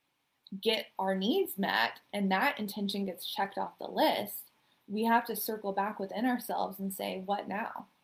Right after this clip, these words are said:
What else is here?" And I've seen people hit, you know, milestones, even, like, multiple six figures in their business, and then they kinda have a bit of an existential crisis because they're like,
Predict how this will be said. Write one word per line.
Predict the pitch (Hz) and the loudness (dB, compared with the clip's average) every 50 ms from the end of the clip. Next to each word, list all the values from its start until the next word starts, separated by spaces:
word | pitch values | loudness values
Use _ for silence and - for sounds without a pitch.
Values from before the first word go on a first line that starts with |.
| _ _ _ _ _ _ _ _ _ _ _ _ _ _ _ _ _ _ _ _ _ _ _ _ - | _ _ _ _ _ _ _ _ _ _ _ _ _ _ _ _ _ _ _ _ _ _ _ _ -4
What | 202 214 214 | 0 2 4
else | 220 220 220 220 - 202 | 6 4 4 2 -2 -4
is | 196 196 - - | -4 -4 -6 -6
here?" | - 226 226 - - - - - _ _ _ _ _ _ _ _ _ _ | -6 -4 -4 -6 -6 -10 -14 -20 _ _ _ _ _ _ _ _ _ _
And | 208 202 | 2 2
I've | 196 202 | 4 4
seen | 196 - - 226 226 233 226 | 2 2 2 4 4 4 4
people | 226 220 214 - 208 196 196 190 190 - - - - - | 2 0 -4 -2 -2 0 2 2 2 0 -2 -6 -10 -6
hit, | 208 202 190 - - - _ _ _ _ _ _ _ _ _ _ _ _ _ _ - | -4 -2 -2 -2 -4 -8 _ _ _ _ _ _ _ _ _ _ _ _ _ _ -8
you | 214 196 | -6 -4
know, | 180 196 208 | -4 -2 0
milestones, | 196 196 185 202 220 233 240 240 240 - - 190 180 180 180 180 202 220 233 226 - - - _ _ _ _ _ _ _ | 0 2 2 2 4 4 2 2 0 -2 -2 -2 -2 -2 -4 -6 -4 -4 -4 -4 -6 -8 -12 _ _ _ _ _ _ _
even, | - 202 196 196 196 196 | -4 -2 0 0 2 2
like, | 196 185 180 180 190 190 - _ _ _ _ _ _ _ _ _ _ | 0 0 -2 -4 -6 -10 -14 _ _ _ _ _ _ _ _ _ _
multiple | 202 202 196 196 - 208 196 208 196 185 185 185 185 190 - _ _ _ _ _ _ _ _ _ _ _ _ _ | 0 2 2 2 0 -2 -2 0 0 0 0 -2 -4 -6 -8 _ _ _ _ _ _ _ _ _ _ _ _ _
six | - - 202 196 - - | -4 -4 -4 -4 -4 -4
figures | - 214 202 214 196 196 196 190 | -4 -2 0 0 0 0 0 -2
in | 185 | -2
their | 190 208 - | -4 -4 -2
business, | - 202 247 302 294 240 190 185 190 196 196 - - - | 0 0 0 2 2 0 0 0 -2 -4 -4 -6 -6 -4
and | 202 196 190 | 0 0 2
then | 196 190 | 2 2
they | 190 190 | 2 0
kinda | 190 - 208 190 196 | 0 -2 -2 -2 0
have | 190 190 185 185 | 2 2 2 4
a | 196 190 | 4 2
bit | 190 190 170 | 2 0 -2
of | 185 - | -2 -4
an | 185 180 | -6 -8
existential | 175 - - - 196 190 - 190 185 185 180 180 | -10 -8 -8 -10 -8 -6 -6 -6 -6 -6 -8 -10
crisis | - - 208 254 262 254 - 190 190 190 - | -6 -2 0 0 0 -2 -4 -6 -6 -4 -4
because | 196 196 196 202 190 190 190 | -4 -4 -2 -2 -2 -2 -2
they're | - 180 185 180 | -4 -4 -2 0
like, | 175 180 175 180 - - | 0 0 0 0 -2 -6